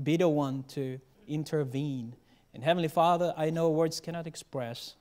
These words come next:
Lord, my words, uh, could not do it, but I believe the Holy Ghost can bring the conviction, the change, and conversion in this house. Holy Spirit of God, I ask now,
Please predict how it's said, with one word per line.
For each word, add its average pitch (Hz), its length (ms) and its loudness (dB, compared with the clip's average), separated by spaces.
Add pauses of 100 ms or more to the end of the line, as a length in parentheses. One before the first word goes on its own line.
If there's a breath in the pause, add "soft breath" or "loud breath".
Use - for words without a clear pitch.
Lord, 147 300 2
my 147 180 -2
words, 143 520 -4 (440 soft breath)
uh, 123 300 -8 (380)
could 147 160 -2
not 156 280 -2
do 147 200 -2
it, 117 200 -10 (220)
but 135 140 -6
I 151 100 -2
believe 156 240 -2
the 151 80 -4
Holy 156 320 -2
Ghost 160 360 -4
can 160 140 -4
bring 160 200 -4
the 147 60 -4
conviction, 160 600 -6
the 156 100 -4
change, 175 460 -8
and 165 100 -8
conversion 135 600 -4
in 117 140 -6
this 123 180 -10
house. 101 420 -12 (680 soft breath)
Holy 135 260 -6
Spirit 139 360 -8
of 131 120 -10
God, 143 240 -2
I 135 80 -6
ask 143 420 -8
now, 127 400 -10